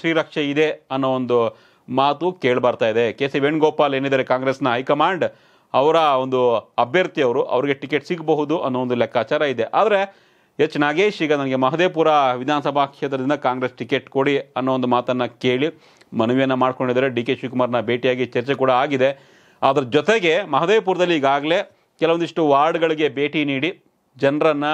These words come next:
ವೋಟರ್ಗಳನ್ನ, ಕೆಲವೊಂದಿಷ್ಟು ಸ್ಥಳೀಯ ನಾಯಕರನ್ನ ಭೇಟಿಯಾಗಿ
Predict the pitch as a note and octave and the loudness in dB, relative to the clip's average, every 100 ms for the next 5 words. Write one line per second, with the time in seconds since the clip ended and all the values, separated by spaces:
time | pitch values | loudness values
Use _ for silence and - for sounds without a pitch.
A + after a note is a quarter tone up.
0 | E3 - _ _ - C3 F3 F#3 D#3+ D3 | -2 -6 _ _ -4 2 2 2 0 0
1 | C3+ C#3 D#3 - _ C#3+ C#3+ D3 C3+ - | 0 0 -4 -6 _ -2 -2 -2 -6 -4
2 | D3 E3+ E3 C#3+ C#3+ D3 D3+ D3 C#3 B2 | 0 2 0 0 -2 -2 -4 -4 -2 -2
3 | C#3 C#3 C#3 C3 D3 F#3 | -2 0 -2 -2 -4 -10